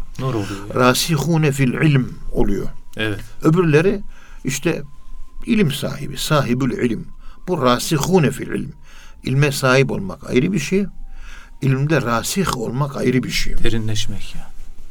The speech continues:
Speaker 1: Rasih.
Speaker 2: İçselleştirmek.
Speaker 1: Evet.
Speaker 2: O ilmi iman, imanı ilim ile beraber mütalaa edip bir potada eritebilmek. Dolayısıyla amel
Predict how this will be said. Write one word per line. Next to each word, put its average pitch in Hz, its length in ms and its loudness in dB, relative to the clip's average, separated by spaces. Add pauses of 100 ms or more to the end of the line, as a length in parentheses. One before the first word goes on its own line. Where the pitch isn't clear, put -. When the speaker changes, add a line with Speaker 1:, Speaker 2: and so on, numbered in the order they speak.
(440)
Speaker 1:
Rasih. 101 320 -6 (120)
Speaker 2:
İçselleştirmek. 107 1040 0
Speaker 1:
Evet. 101 260 -2 (640)
Speaker 2:
O 123 200 2
ilmi 127 540 2 (560)
iman, 123 520 2 (760)
imanı 123 500 2
ilim 123 480 0 (680)
ile 120 320 4 (600)
beraber 113 520 4
mütalaa 98 560 -4
edip 120 240 0 (100)
bir 156 220 4
potada 120 400 -2
eritebilmek. 110 680 -2 (1200)
Dolayısıyla 127 640 0 (480)
amel 131 320 4